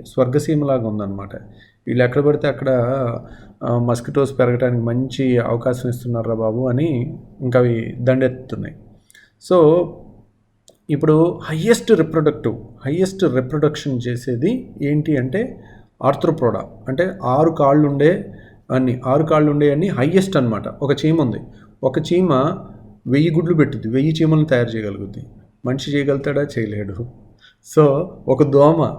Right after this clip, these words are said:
వెయ్యి గుడ్లు పెట్టగలుగుద్ది. అంటే వా-, దాని రీప్రొడక్టివ్ ఇండెక్స్ చాలా హై ఉంటుందన్నమాట. ఒక దోమ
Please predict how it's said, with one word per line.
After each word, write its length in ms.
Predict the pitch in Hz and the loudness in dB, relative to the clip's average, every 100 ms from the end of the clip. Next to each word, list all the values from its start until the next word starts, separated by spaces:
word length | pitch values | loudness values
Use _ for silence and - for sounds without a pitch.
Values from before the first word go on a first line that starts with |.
| - | -2
వెయ్యి 240 | 139 156 | 2 4
గుడ్లు 240 | 170 175 170 | 4 2 2
పెట్టగలుగుద్ది. 680 | 156 156 120 107 101 - - - | 0 0 -2 -4 -8 -12 -14 -6
అంటే 140 | 151 | -4
వా-, 260 | 190 147 135 | 0 0 0
దాని 220 | 139 143 | 0 0
రీప్రొడక్టివ్ 640 | 127 127 202 196 196 202 165 | 0 0 2 2 4 4 4
ఇండెక్స్ 420 | 156 175 - - | 4 2 0 -2
చాలా 420 | 175 185 147 170 | -2 -2 0 2
హై 260 | - 147 151 | 2 2 2
ఉంటుందన్నమాట. 560 | 123 113 104 101 98 - - - _ _ - | 0 -2 -6 -8 -12 -14 -18 -20 _ _ -2
ఒక 180 | 123 131 | 0 2
దోమ 300 | 139 147 180 | 2 2 2